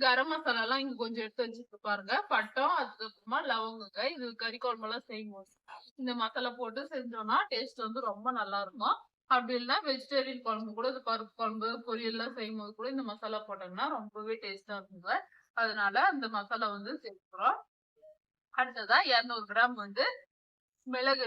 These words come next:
நல்லா வந்து ஃபர்ஸ்ட் குவாலிட்டி மிளகு, பார்த்தாலே தெரியும் பாருங்க எவ்வளவு அழகா இருக்குதுன்ட்டு.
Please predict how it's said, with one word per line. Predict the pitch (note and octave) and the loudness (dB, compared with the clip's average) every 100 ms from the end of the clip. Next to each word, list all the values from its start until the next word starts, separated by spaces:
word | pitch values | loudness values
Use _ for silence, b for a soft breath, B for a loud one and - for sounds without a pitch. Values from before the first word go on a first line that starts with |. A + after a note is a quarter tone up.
| A3+ | 0
நல்லா | A3+ B3+ A#3+ | 6 6 6
வந்து | A3+ C#4+ G4 | 2 -2 0
ஃபர்ஸ்ட் | A3+ A3+ - | -2 -2 -2
குவாலிட்டி | B3 A#3 A#3+ A3 | 0 -2 -6 -4
மிளகு, | G#3+ G#3 G3 | -4 -2 4
பார்த்தாலே | G#3+ A3+ A3+ A3+ A#3 | 4 4 -4 -4 -6
தெரியும் | G#3+ A3+ G#3 | -8 -8 -2
பாருங்க | F#3+ F#3 B3+ | -2 0 -2
எவ்வளவு | A#3 A3 | 0 2
அழகா | F#3+ G3 G3+ | 2 2 -6
இருக்குதுன்ட்டு. | G3 - E3 F3 F3 - | -8 -16 -18 -18 -8 2